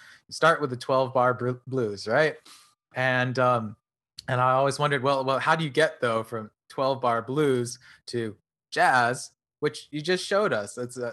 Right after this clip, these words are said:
it's amazing, you know, like, because the blues is clearly the blues, and then jazz, it's a different language, but you can hear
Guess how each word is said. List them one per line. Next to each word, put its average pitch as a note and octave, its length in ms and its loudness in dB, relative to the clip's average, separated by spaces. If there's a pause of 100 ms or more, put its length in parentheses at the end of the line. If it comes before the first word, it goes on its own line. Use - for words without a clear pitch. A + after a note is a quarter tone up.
it's B2 160 -8
amazing, C3 500 -6
you A2+ 120 -2
know, C3 140 4
like, A#2+ 220 2
because B2+ 380 0
the B2 120 -2
blues D3+ 300 6
is B2+ 80 -6
clearly D#3+ 380 2
the A#2 100 -4
blues, C3 460 2
and G#2+ 120 -8
then G#2+ 440 -6
jazz, A#2+ 340 0
it's - 240 -8
a G#2+ 60 -6
different B2 320 -4
language, C3+ 340 2 (480)
but C#3 380 2
you D3+ 120 -2
can D3+ 180 -2
hear C#3 760 2